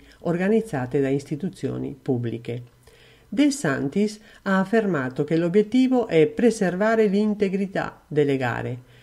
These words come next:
Le associazioni L G B T hanno definito la legge discriminatoria e annunciano ricorso.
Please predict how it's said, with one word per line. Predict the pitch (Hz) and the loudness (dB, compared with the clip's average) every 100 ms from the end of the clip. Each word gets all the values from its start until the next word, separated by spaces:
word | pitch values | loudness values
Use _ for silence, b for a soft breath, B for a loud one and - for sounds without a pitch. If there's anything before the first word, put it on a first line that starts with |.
| b b - | b b 0
Le | 151 | 2
associazioni | 151 156 - 160 - 220 147 131 135 - | 2 -2 -2 -4 2 4 4 -2 -8 -6
L | 170 165 143 | 0 2 2
G | 135 160 143 | 2 2 0
B | 123 131 | 0 -4
T | 127 165 226 - B B B B | 0 0 0 -6 B B B B
hanno | 269 220 180 | 2 4 2
definito | 180 190 226 208 185 185 | 0 2 2 2 0 0
la | 196 | 0
legge | 202 175 165 175 180 | 2 0 0 -2 -4
discriminatoria | 160 196 156 139 139 165 214 214 139 131 147 147 - _ | 0 0 0 0 0 2 -2 0 -2 0 -2 -4 -12 _
e | 156 151 - - | -2 -2 -4 -2
annunciano | 233 165 131 123 143 139 - _ | 0 0 -2 -4 -4 -4 -8 _
ricorso. | 202 202 - 92 - - 123 | -4 -4 -4 -8 -8 -14 -14